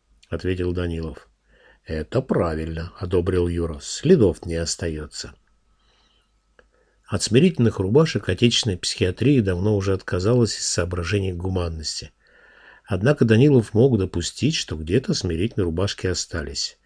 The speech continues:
Негласно, тайно. Ведь людям всегда так тяжело расставаться с чем-то привычным, особенно если это привычное существенно облегчает работу. «Вовка знает,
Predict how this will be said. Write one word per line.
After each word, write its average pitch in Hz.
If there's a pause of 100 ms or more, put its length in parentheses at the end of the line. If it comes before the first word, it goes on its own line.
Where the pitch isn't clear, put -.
(380)
Негласно, 92 (240)
тайно. 90 (920)
Ведь 92
людям 104
всегда 95
так -
тяжело 95
расставаться 90
с -
чем-то 87
привычным, 95
особенно 92
если 95
это 90
привычное 135
существенно 110
облегчает 90
работу. 82 (1600)
«Вовка 143
знает, 131